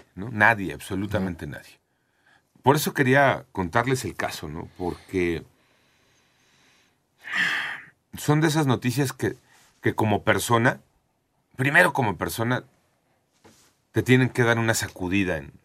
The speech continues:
Speaker 1: en tu día a día. Y luego como sociedad y, y tantito hacer reflexión, ¿no? ¿Qué estamos haciendo? ¿Cómo estamos haciendo las cosas? ¿Hacia dónde nos estamos moviendo? Al malo, ¿no?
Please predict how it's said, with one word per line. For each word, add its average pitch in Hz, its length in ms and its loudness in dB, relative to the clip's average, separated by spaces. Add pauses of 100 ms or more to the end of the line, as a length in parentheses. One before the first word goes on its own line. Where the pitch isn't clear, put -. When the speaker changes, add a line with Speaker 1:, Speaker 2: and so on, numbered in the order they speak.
(120)
Speaker 1:
en 90 120 -8
tu 98 140 -4
día 92 180 0
a 78 40 -2
día. 76 360 -10
Y 87 200 -6
luego 131 280 4
como 98 200 -6
sociedad 90 680 0
y, 80 140 -12 (920)
y 104 120 -6
tantito 143 500 0
hacer 151 260 0
reflexión, 113 640 -2
¿no? 90 140 -10 (760)
¿Qué 160 140 2
estamos 131 420 2
haciendo? 107 480 -4
¿Cómo 135 240 2
estamos 113 400 -2
haciendo 104 380 -6
las 87 200 -6
cosas? 101 460 -4
¿Hacia 104 260 -2
dónde 123 240 -2
nos 104 220 -6
estamos 101 420 -6
moviendo? 90 720 -4 (1800)
Al 113 220 4
malo, 139 420 6
¿no? 110 180 -6